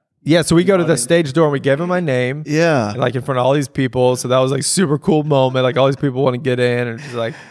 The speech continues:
Speaker 1: "How about Adam Bush?"
Speaker 3: <laughs>
Speaker 1: So we go backstage and we walk back there.
Speaker 3: Yeah.
Speaker 1: And I remember feeling especially cool because there was, like, this backstage guy, and he was there the night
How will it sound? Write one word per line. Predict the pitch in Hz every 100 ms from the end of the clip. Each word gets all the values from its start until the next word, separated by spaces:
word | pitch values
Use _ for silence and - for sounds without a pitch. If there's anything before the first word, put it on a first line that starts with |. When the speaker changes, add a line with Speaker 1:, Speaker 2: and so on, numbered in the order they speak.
| -
Speaker 1:
"How | - 147
about | 147 131
Adam | 135 131 123
Bush?" | 135 233 139 - - - - -
Speaker 3:
<laughs> | - - - _ 269 - -
Speaker 1:
So | - 131
we |
go | 135 151
backstage | 151 139 - 143 131 131 120
and |
we | 117
walk | 120 127 123
back | 131 123 -
there. | 123 120 131 -
Speaker 3:
Yeah. | 131 127 123
Speaker 1:
And | 165
I |
remember | 196 226 208 185
feeling | 175 165 151
especially | 131 - 127 - 151
cool | 143 151
because | 147 139 127
there | 123
was, | 123
like, | 120 117
this | 110 107
backstage | 120 110 117 - - 113 117 117 117 - _ _ _ _ - 123
guy, | 117 110 113 139 165 156 _ _ _ _ -
and | 117 117 113 - 123 _
he | - 143
was | 147 127
there | 131 123
the | 117
night | 117 120